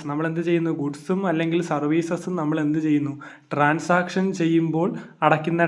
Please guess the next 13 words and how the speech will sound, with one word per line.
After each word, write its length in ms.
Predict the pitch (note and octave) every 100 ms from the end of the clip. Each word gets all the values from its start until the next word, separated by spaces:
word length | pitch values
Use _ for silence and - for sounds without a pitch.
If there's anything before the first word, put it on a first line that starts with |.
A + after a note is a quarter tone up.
| E3
ടാക്സ് 340 | D3 D3 - D#3+
ആണ് 140 | D3+ C#3+ - - C3+
ജി 100 | D3+ E3
എസ് 140 | E3 -
ടി 80 | E3
അല്ലെങ്കിൽ 260 | D3 D3 D3+ D3+
ഗുഡ്സ് 220 | D#3+ - E3+
ആൻഡ് 140 | E3 D#3
സർവീസ് 320 | D3 C#3+ -
ടാക്സ്. 220 | B2+ - C#3+
ആ 20 | C#3+
പേരിൽ 300 | C#3+ D#3 E3+ E3+
തന്നെ 180 | D#3+